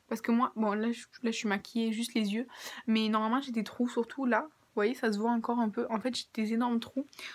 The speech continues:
Du coup, ça, euh, c'était vraiment super bien. Euh, je vous le recommande. Euh, je sais pas combien ça coûte, mais souvent, ils font des kits bénéfices avec plusieurs produits. Donc, euh, ça peut être intéressant. Voilà. Et je m'en suis foutue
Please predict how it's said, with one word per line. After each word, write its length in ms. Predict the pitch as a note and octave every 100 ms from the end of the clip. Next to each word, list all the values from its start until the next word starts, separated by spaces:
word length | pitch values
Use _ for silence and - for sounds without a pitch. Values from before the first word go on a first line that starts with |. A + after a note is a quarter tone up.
| -
Du 100 | G#3+
coup, 140 | G#3 D4+
ça, 260 | - - - A3+
euh, 180 | G#3+
c'était 240 | G#3+ G#3+ A3
vraiment 260 | A3 A#3+
super 320 | D4 - C#4 C4+
bien. 220 | A#3+ D4+ - - - _ -
Euh, 580 | A3 G#3 G3+ G3+ G3+ G3+ G#3
je 100 | A#3
vous 60 |
le 60 | B3+
recommande. 480 | A#3+ A#3+ G3 G#3 E4 - - - - -
Euh, 140 | A3
je 100 | G3+
sais 160 | G#3+ A3
pas 120 | A#3
combien 200 | C4+ A#3+
ça 160 | A#3 G#3
coûte, 300 | - B3+ -
mais 140 | G#3+
souvent, 200 | G#3+ A#3
ils 120 | C4
font 100 | B3+
des 140 | G#3+ G#3
kits 160 | -
bénéfices 400 | A#3 A#3 G#3 -
avec 160 | A3+ G3+
plusieurs 240 | A3 A3+
produits. 320 | - A3+ G#3+ C#4
Donc, 260 | G#3 G#3
euh, 120 | G#3
ça 120 | G3+ A3
peut 140 | A3
être 100 | A#3
intéressant. 460 | A3+ A3+ G#3 G#3+ B3 - - - - -
Voilà. 220 | G#3+ G#3 -
Et 80 | A3
je 60 |
m'en 100 | A3
suis 160 | G#3+ A3
foutue 380 | - G#3 -